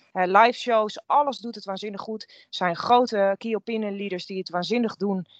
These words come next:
met hun, eh, nou ja, zeg maar typische Chinese plattelandsseries. Eh, mensen willen dat leven en mensen willen dat leven ook in Europa vinden en zien. Dus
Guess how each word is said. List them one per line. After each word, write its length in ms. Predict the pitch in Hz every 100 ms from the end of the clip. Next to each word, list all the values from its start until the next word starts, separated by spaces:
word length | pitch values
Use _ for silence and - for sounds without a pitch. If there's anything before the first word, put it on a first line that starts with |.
| _
met 180 | - 180
hun, 260 | 196 190 190
eh, 140 | 170
nou 140 | 165
ja, 120 | 175 165
zeg 200 | 185 175
maar 140 | 165
typische 500 | - 240 226 - 190
Chinese 460 | - - 190 202 196
plattelandsseries. 1160 | - 190 190 190 202 - 208 185 170 - - - _ _ _ _
Eh, 160 | - 175
mensen 400 | 185 214 208 185
willen 280 | 247 240
dat 180 | 202 196
leven 480 | 202 226 254 - 165
en 120 | 175
mensen 240 | 180 180 185
willen 160 | 208
dat 140 | 190 185
leven 300 | 196 214 196
ook 120 | 190
in 80 | 175
Europa 320 | 175 202 165
vinden 340 | - 147 147 _
en 180 | - 175
zien. 380 | 208 208 160 -
Dus 260 | 175 -